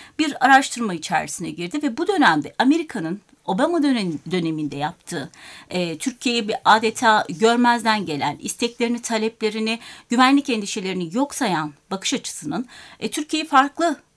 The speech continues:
e, bölgelerdeki, farklı ülkelerden bu, e, sistemleri te-, temin etmeye yöneltti. Bu aslında, e, bunu direkt hemen şu anki sistem her ne kadar Amerikan karşıtlığı olarak görse de aslında böyle değil.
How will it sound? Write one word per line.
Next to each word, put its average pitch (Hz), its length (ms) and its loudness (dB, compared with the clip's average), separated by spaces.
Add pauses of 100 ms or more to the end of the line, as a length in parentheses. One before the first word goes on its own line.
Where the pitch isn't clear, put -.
(180)
e, 190 280 -4 (480)
bölgelerdeki, 175 800 0
farklı 247 420 0
ülkelerden 208 720 0 (340)
bu, 269 300 0
e, 185 320 -2 (200)
sistemleri 190 720 2
te-, 190 320 -4
temin 262 380 4
etmeye 170 360 0
yöneltti. 147 600 -4 (220)
Bu 359 200 0 (340)
aslında, 277 380 4
e, 190 280 -2
bunu 254 340 4 (240)
direkt 302 300 -2
hemen 185 500 0
şu - 180 -2
anki 208 280 -2
sistem 220 480 0
her 208 180 -2
ne 214 100 -8
kadar 214 260 -2
Amerikan 233 480 0
karşıtlığı 196 500 -4
olarak 151 440 -6
görse 180 360 -6
de - 60 0
aslında 262 400 0
böyle 196 240 -2
değil. 143 200 -6